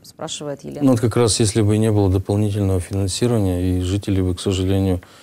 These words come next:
Speaker 2: посёлка Ганина не увидели бы эти дополнительные работы. Ещё раз хочу отметить, что асфальтирование ведётся в рамках Б К Д на тех участках, где присутствует асфальтовое покрытие. Э, ремонт грунтовых дорог, вот там участок, который у-, указан был девушкой,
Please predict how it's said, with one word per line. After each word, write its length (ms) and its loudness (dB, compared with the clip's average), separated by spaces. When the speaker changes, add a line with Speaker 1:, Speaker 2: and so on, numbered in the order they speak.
Speaker 2:
посёлка 360 -2
Ганина 360 0
не 140 -2
увидели 380 0
бы 160 -2
эти 140 -4
дополнительные 680 -2
работы. 360 0
Ещё 260 -2
раз 140 0
хочу 240 -8
отметить, 380 -6
что 320 -2
асфальтирование 760 2
ведётся 540 -2
в 80 -10
рамках 340 0
Б 140 -4
К 120 -2
Д 140 2
на 140 0
тех 180 -6
участках, 440 -2
где 200 -2
присутствует 640 -4
асфальтовое 460 -4
покрытие. 580 -2
Э, 640 0
ремонт 320 2
грунтовых 520 2
дорог, 300 2
вот 120 -4
там 280 -4
участок, 540 -2
который 580 0
у-, 360 -6
указан 440 0
был 140 -2
девушкой, 480 -2